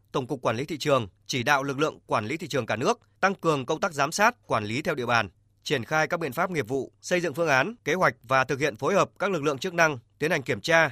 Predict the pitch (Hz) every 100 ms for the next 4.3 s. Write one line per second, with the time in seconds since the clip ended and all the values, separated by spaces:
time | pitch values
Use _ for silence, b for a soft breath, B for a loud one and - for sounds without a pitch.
0 | - 107 123 165 - - 147 - 151 233
1 | - - 208 156 117 214 - - 147 180
2 | 170 - _ - 156 151 160 151 139 143
3 | 127 143 165 180 151 - 127 123 113 170
4 | 160 135 113